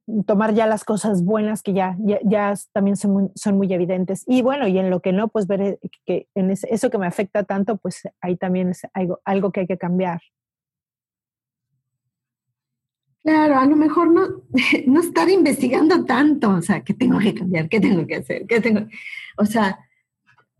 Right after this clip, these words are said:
Speaker 2: ¿cómo estoy yo y cómo me muevo? ¿Cómo, cómo estoy
Speaker 1: ¿Qué tanto
Speaker 2: con
Speaker 1: disfruto, no?
Speaker 2: Ajá, ahorita.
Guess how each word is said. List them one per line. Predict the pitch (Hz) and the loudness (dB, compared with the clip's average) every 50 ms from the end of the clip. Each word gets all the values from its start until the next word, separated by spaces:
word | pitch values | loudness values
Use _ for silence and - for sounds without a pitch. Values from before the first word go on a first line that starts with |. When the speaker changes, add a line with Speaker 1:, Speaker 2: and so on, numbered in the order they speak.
| _ - _ _ - | _ -20 _ _ -4
Speaker 2:
¿cómo | 254 262 285 | 0 2 2
estoy | 311 294 - 330 311 269 | 2 2 0 0 0 2
yo | 262 269 277 277 277 | 2 2 2 2 0
y | 269 - | 0 0
cómo | 254 247 247 262 254 | 0 2 2 2 2
me | 247 233 | 2 4
muevo? | 220 214 220 240 247 240 233 233 233 220 - | 4 4 4 2 0 0 0 -2 -4 -6 -4
¿Cómo, | - 214 208 214 214 208 202 202 196 196 - | 0 0 2 2 2 2 2 2 0 -2 -2
cómo | - 220 220 | 0 0 2
estoy | 214 214 220 196 | 2 2 0 -2
Speaker 1:
¿Qué | 190 | -2
tanto | 196 285 277 262 311 | -2 -2 0 0 0
Speaker 2:
con | 254 | 0
Speaker 1:
disfruto, | 226 196 - - 208 247 277 254 247 185 170 | 0 -2 -2 -2 -2 -2 -2 -2 -2 -4 -2
no? | 160 165 185 240 330 359 _ _ _ _ _ - | -2 -4 -4 -4 -6 -8 _ _ _ _ _ -4
Speaker 2:
Ajá, | - 196 - 226 226 226 240 226 233 - - - - - - - _ _ _ _ - | -4 -2 -2 0 -2 -2 -2 -4 -6 -8 -14 -20 -20 -20 -20 -20 _ _ _ _ -2
ahorita. | 202 208 240 247 254 233 185 160 170 | 0 0 0 -2 -2 -2 -2 -4 -4